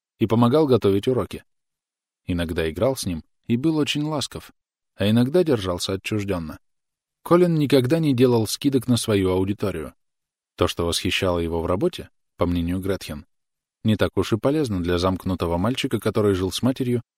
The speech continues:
бросившей его отца ради вспыльчивого трудного человека. Ей случалось ссориться с Колином, но Билли никогда не был предметом ссоры, и Колин платил за обучение пасынка, так как Вилли Эббот переживал трудные времена и сидел без денег.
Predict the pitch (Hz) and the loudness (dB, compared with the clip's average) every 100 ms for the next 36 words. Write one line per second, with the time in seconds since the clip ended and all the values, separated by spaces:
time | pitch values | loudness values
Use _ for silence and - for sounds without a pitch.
0 | - 113 127 120 - 110 101 95 95 - | -2 4 4 4 0 2 2 2 0 0
1 | 135 131 104 - - 135 127 123 113 107 | 0 0 -2 -6 -4 -4 -2 -2 -2 -4
2 | 95 87 90 90 104 98 87 - - _ | -4 -4 -4 -4 -4 -2 -4 -8 -16 _
3 | _ _ _ _ _ _ _ 98 180 190 | _ _ _ _ _ _ _ 2 4 4
4 | 196 180 147 151 151 - 143 104 92 90 | 2 2 0 0 -2 -2 -2 -2 -4 -8
5 | - 95 87 85 78 - _ _ _ - | -6 -2 -2 -4 -10 -16 _ _ _ -4
6 | 95 101 98 104 104 113 117 120 95 90 | 0 2 2 0 0 0 2 2 0 -2
7 | 87 92 90 90 90 80 - 107 156 _ | -4 -4 -2 -4 -6 -8 -4 -2 -4 _
8 | _ _ - 110 165 175 160 123 131 117 | _ _ -2 0 2 2 2 4 4 4
9 | 143 131 110 98 - 90 104 - 120 92 | 2 2 0 0 -2 -2 -4 -2 -4 -4
10 | 85 85 - _ _ _ _ 85 - 90 | -8 -12 -18 _ _ _ _ -2 0 -2
11 | 95 95 107 139 98 - 104 101 101 110 | 0 0 0 0 -4 -4 0 2 4 4
12 | 107 104 101 98 92 92 98 135 151 - | 4 2 0 0 0 0 0 -2 -2 -2
13 | 101 90 87 92 90 85 65 - | -2 -4 -4 -6 -6 -8 -10 -18